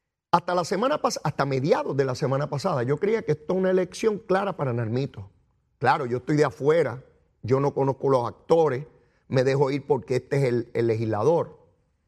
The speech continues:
Hasta que me enteré quién era O'Brien. Ustedes recordarán, en los programas del miércoles, jueves y viernes, se lo señalé que me acababa de enterar de este asunto. Que O'Brien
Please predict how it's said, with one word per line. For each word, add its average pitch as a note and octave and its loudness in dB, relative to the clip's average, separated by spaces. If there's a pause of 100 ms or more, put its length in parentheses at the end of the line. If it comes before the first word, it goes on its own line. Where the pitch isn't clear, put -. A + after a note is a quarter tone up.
(760)
Hasta C3+ -4
que C#3+ -6
me C3+ 0
enteré F#3+ -2
quién D#3 -4
era F3 0
O'Brien. G#2 -4
Ustedes G2 -4
recordarán, E3 -2
en - -6
los A2+ -4
programas A2+ -4
del A#2+ -2
miércoles, C3+ 0
jueves B2+ 2
y D#3 2
viernes, G#3+ 0 (260)
se - 0
lo - -2
señalé B2 0
que C4+ -4
me A#3 0
acababa D#3 0
de G#3+ -2
enterar A3+ -2
de A3+ -2
este A3+ -6
asunto. C#4 -10 (1400)
Que G#3+ 6
O'Brien G#3+ 0